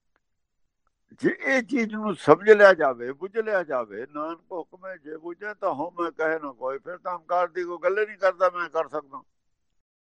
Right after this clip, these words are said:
ਅਸਲ 'ਚ ਅਸੀਂ ਦੋ ਹੀ ਗੱਲਾਂ ਕਰੀ ਜਾਂਦੇ ਹਾਂ, ਹੁਕਮ ਵੀ ਬੜਾ ਹੈ, ਪਰਮੇਸ਼ਰ ਵੀ ਹੁੰਦਾ, ਪ੍ਰਭ ਵੀ ਬੜਾ ਹੈ, ਸਰਗੁਣ ਵੀ ਮੈਂ ਹਾਂ, ਨਿਰਗੁਣ।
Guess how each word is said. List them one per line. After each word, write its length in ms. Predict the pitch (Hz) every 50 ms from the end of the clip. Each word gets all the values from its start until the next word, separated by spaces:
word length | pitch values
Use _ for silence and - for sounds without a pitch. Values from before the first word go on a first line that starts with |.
| _ _ _ _ _ _ _ _ _ _ 170 143
ਅਸਲ 220 | - 170 170 165
'ਚ 140 | 135 160 170
ਅਸੀਂ 200 | 156 131 160 165
ਦੋ 220 | 147 120 139 143
ਹੀ 160 | 156 156 151
ਗੱਲਾਂ 260 | 151 147 147 147 147 135
ਕਰੀ 260 | 117 143 131 117 110
ਜਾਂਦੇ 300 | 107 104 95 90 92 87
ਹਾਂ, 100 | 80 78 _ _ _ _ _ _ _ _ _ _ _ _ _ _ _ _ _ _ _ _ _ _ _ _ _ _ _ _ _ _ -
ਹੁਕਮ 280 | 120 117 - 156 165 165
ਵੀ 140 | 175 190 190
ਬੜਾ 340 | 180 190 185 185 190 196 196
ਹੈ, 60 | 190
ਪਰਮੇਸ਼ਰ 580 | 185 - 165 151 131 139 143 - - - 175
ਵੀ 160 | 160 165 180 175
ਹੁੰਦਾ, 600 | 170 165 170 170 180 185 185 185 180 175 151 - _ _ _ _
ਪ੍ਰਭ 220 | - 139 156 170 165 175
ਵੀ 120 | 190 190
ਬੜਾ 240 | 180 185 180 180 185
ਹੈ, 200 | 190 190 185 180 - _ _ _ _ _ _ _ _ _ _ _ _ _ _ _ _ _ _ _ _ _ _ _ _ _ _ _ _ _ _ -
ਸਰਗੁਣ 380 | 135 151 160 151 143 156 156 156
ਵੀ 140 | 160 165 156
ਮੈਂ 120 | 151 156
ਹਾਂ, 300 | 147 151 160 160 160 156
ਨਿਰਗੁਣ। 480 | 143 131 110 104 98 95 92 90 92